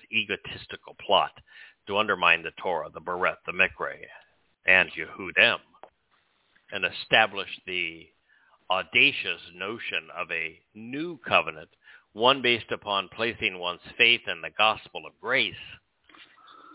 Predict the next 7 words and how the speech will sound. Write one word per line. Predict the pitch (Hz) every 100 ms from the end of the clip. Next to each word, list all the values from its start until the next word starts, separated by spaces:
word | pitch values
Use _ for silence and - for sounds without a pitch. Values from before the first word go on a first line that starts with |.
| -
I | 87
recognize | 87 98 98 101 90 87 85 82 -
that | 82 - 80 -
Zed's | 95 92 87 - -
every | 101 98 98 92
nuance | 87 87 95 92 82 - _ - - - _ _ _ _ _ _ _ _ _ _ -
serves | 85 80